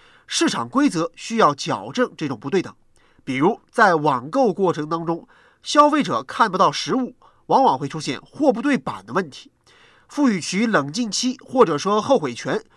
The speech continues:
可以让消费者有效地减少这种现象给自身权益带来的侵害。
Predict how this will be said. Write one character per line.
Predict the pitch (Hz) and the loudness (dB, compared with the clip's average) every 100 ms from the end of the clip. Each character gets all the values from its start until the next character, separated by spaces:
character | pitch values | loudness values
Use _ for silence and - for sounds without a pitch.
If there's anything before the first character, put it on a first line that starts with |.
| _ | _
可 | - | -2
以 | 240 | 4
让 | 233 | 4
消 | 220 262 | 6 4
费 | 254 | 4
者 | 185 143 131 | 0 -4 -2
有 | 147 147 | -2 -2
效 | 151 277 | 2 2
地 | 208 | 2
减 | - 160 269 | -2 -2 -2
少 | 196 107 - | -4 -8 -8
这 | 220 | -6
种 | 123 | -6
现 | 123 208 | -4 -4
象 | 135 127 - | -4 -6 -8
给 | - 131 | -12 -12
自 | 208 | -10
身 | 196 190 | -10 -10
权 | - 143 226 | -8 -6 -4
益 | 208 - _ | -6 -12 _
带 | 147 123 | -4 -4
来 | 120 | -6
的 | |
侵 | 123 202 | -10 -10
害。 | 196 - | -8 -10